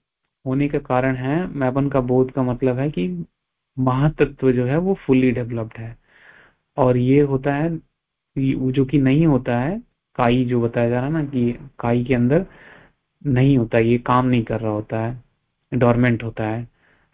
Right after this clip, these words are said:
और पूरा जीवन जो है चित्त के आधार पे होता है। और धीरे-धीरे, धीरे-धीरे करके क्या होता है कि अहम तत्व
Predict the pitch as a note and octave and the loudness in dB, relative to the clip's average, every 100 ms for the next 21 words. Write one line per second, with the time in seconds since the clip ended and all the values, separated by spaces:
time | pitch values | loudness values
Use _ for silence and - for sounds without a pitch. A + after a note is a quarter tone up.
0 | - C3 A#2 B2 - C3+ B2+ B2+ C3 C3 | -10 -2 -2 -2 2 2 4 2 2 2
1 | C3+ D#3+ C3+ B2+ A#2 A#2 A2 A2+ A2+ - | 2 0 -2 -6 -6 -4 -4 -4 -6 -6
2 | A2 A#2 A#2 C3 C3+ B2 B2 B2 B2 B2 | -6 -4 -4 -6 -10 -8 -6 -2 0 2
3 | A#2+ A#2+ A#2+ A#2+ A#2+ A#2+ A#2+ B2 A#2+ B2 | 2 2 2 0 0 0 -2 -2 -2 0
4 | B2 A#2+ C3 C3 D3 D3+ - A#2 A#2+ B2 | 0 0 0 0 0 -2 -2 -2 -2 -2
5 | A#2 B2+ B2 | -2 0 0